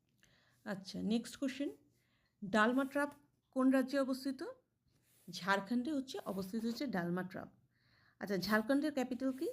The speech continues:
ঝাড়খণ্ডের ক্যাপিটাল হচ্ছে রাঁচি, হচ্ছে ঝাড়খণ্ডের ক্যাপিটাল। আচ্ছা, ঝাড়খণ্ডের ঝরিয়া কিসের জন্য বিখ্যাত?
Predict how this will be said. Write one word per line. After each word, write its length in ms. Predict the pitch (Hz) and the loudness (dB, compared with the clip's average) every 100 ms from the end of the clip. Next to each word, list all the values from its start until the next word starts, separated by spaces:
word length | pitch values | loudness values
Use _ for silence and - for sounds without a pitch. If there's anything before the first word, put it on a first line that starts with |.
| - _ | -8 _
ঝাড়খণ্ডের 500 | - 202 190 226 247 | -6 -6 0 2 2
ক্যাপিটাল 400 | 254 214 202 226 | -2 -4 -2 0
হচ্ছে 280 | 233 233 - 480 - _ _ - | 0 -2 -6 -8 -10 _ _ -6
রাঁচি, 480 | 190 196 190 226 254 | 0 2 2 2 0
হচ্ছে 200 | 254 269 | 0 -2
ঝাড়খণ্ডের 520 | 208 175 196 202 285 | -2 -2 -2 -4 -6
ক্যাপিটাল। 420 | 185 180 - 202 - _ _ _ - - - - | -8 -10 -14 -18 -18 _ _ _ -20 -20 -16 -6
আচ্ছা, 200 | 190 190 | -2 0
ঝাড়খণ্ডের 580 | 190 226 247 294 320 311 - _ _ 190 | 4 4 4 2 2 -2 -8 _ _ -10
ঝরিয়া 480 | 185 226 269 233 180 | 2 4 6 4 0
কিসের 340 | 240 262 247 | -4 -2 -2
জন্য 200 | 277 277 | -2 -2
বিখ্যাত? 420 | 247 - 269 262 | -4 -4 -4 -4